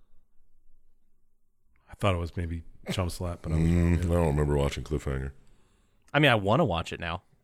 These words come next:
Speaker 3: now that we're talking
Speaker 2: I
Speaker 3: about
Speaker 2: watched
Speaker 3: it.
Speaker 2: Ace Ventura two, which has a cliffhanger spoof in the
Speaker 3: Ugh.
Speaker 2: beginning.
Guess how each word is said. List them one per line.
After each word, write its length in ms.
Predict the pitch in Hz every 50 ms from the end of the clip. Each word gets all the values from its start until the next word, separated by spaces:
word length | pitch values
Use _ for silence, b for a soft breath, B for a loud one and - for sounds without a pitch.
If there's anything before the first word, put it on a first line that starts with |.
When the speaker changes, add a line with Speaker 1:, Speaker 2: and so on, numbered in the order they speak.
| _ -
Speaker 3:
now 100 | 104 95
that 80 | 95
we're 60 | 87 85
talking 300 | - 95 107 123 - 87
Speaker 2:
I 40 |
Speaker 3:
about 100 | 101 98 87
Speaker 2:
watched 200 | 80 - - -
Speaker 3:
it. 40 | 92
Speaker 2:
Ace 120 | 82 -
Ventura 360 | - 85 76 - 82 78 67 65
two, 260 | - - 92 95 80
which 160 | 69 67 -
has 160 | 71 65 60
a 40 | 58
cliffhanger 640 | - - 71 67 - 69 65 64 64 60 60 62 65 - _ _
spoof 460 | - - - - - 78 85 - -
in 100 | 76 67
the 60 | 64
Speaker 3:
Ugh. 40 | 60
Speaker 2:
beginning. 380 | 64 64 69 73 69 65 69